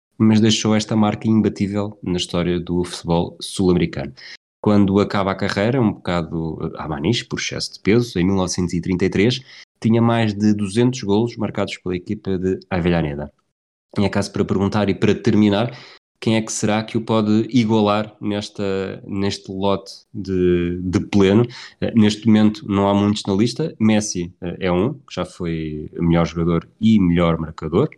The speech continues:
Vamos ver se decide uma carreira de treinador. De resto, há quatro brasileiros, eh, Robinho, Adriano, Rivaldo e Ronaldo. Não sei o que é que tu achas, mas sinceramente não estou a ver nenhum a vencer a Copa América como treinador.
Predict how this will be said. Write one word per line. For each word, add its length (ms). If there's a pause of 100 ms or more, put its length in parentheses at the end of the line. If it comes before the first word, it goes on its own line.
(120)
Vamos 220
ver 140
se 600
decide 380 (340)
uma 240
carreira 460
de 160
treinador. 480
De 160
resto, 400
há 120
quatro 460
brasileiros, 600 (320)
eh, 100
Robinho, 1600
Adriano, 460
Rivaldo 500 (180)
e 60
Ronaldo. 480 (320)
Não 160
sei 180
o 40
que 80
é 20
que 60
tu 120
achas, 380
mas 220
sinceramente 480
não 160
estou 300
a 60
ver 400
nenhum 540 (120)
a 200
vencer 300
a 20
Copa 220
América 340
como 320
treinador. 460